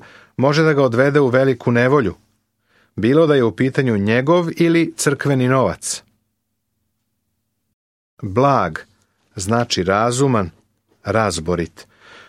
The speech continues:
To treba da bude razuman čovek sa kojim možeš da razgovaraš. Nenaklonjen svađi.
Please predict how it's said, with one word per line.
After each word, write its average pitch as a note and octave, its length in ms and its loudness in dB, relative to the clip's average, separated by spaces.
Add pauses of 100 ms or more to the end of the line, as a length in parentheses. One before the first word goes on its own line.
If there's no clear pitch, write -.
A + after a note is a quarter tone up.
(100)
To F#3 160 2
treba F#3 280 2
da D3+ 120 2
bude D#3 240 2
razuman C3+ 540 2
čovek C#3+ 380 -2
sa - 160 -4
kojim B2 440 0 (200)
možeš G#2 480 -2
da G2 140 -4
razgovaraš. G2 960 -4 (1400)
Nenaklonjen A2 1040 0
svađi. F2+ 640 -4